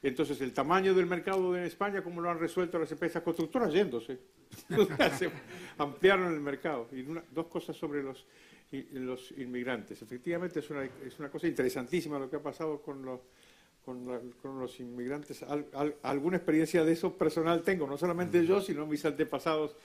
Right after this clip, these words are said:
españoles que se fueron a, se fueron a América, ¿no? Efectivamente, es un cambio im-, impresionante, está asociado con la prosperidad. Es decir, nunca, nunca Argentina fue más rica que en mil novecientos veinte, y en mil novecientos veinte,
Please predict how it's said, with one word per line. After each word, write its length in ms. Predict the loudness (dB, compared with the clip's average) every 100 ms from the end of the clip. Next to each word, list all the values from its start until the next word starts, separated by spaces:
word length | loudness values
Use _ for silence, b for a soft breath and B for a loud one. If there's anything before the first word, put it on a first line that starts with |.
| B B
españoles 500 | -2 0 0 0 0
que 120 | -2
se 120 | -6
fueron 300 | -4 -4 -4
a, 180 | -8 -12 _ b
se 140 | _ -4
fueron 240 | -2 0
a 40 | -2
América, 360 | -4 -6 -6
¿no? 80 | -8
Efectivamente, 560 | -6 0 0 0 -4 -6
es 100 | -8
un 100 | -2
cambio 500 | -2 2 0 0 -4 B B B _ _ -10
im-, 160 | -10 -6
impresionante, 640 | -8 0 0 2 2 2 2
está 180 | 2 2
asociado 460 | 2 0 2 4
con 100 | 2
la 120 | -2
prosperidad. 560 | -2 -2 0 4 4 4
Es 60 | 2
decir, 260 | -4 -6 -16 -2
nunca, 560 | 8 8 8 6 6 4
nunca 560 | 6 6 6 4 4
Argentina 440 | 2 -2 -2 -2 2
fue 180 | 2
más 180 | 2 0
rica 340 | -2 0 2 0
que 100 | 0
en 100 | -4
mil 120 | -2
novecientos 480 | -2 0 2 2 6
veinte, 400 | 6 6 0 0
y 60 | 0
en 80 |
mil 100 | 2
novecientos 480 | 2 2 0 0 2
veinte, 360 | 4 2 2